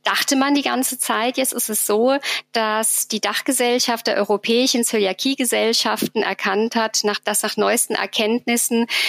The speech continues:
gerade die Medikamente wohl kein Problem mehr sind.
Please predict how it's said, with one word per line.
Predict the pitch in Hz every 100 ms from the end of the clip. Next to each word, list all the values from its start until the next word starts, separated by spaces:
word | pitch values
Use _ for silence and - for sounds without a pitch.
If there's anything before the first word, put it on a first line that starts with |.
| -
gerade | - 196 226 240
die | 220
Medikamente | 208 214 220 185 196 220
wohl | 220
kein | - 233 254
Problem | - 202 185 180
mehr | 170 165
sind. | - 170 160 -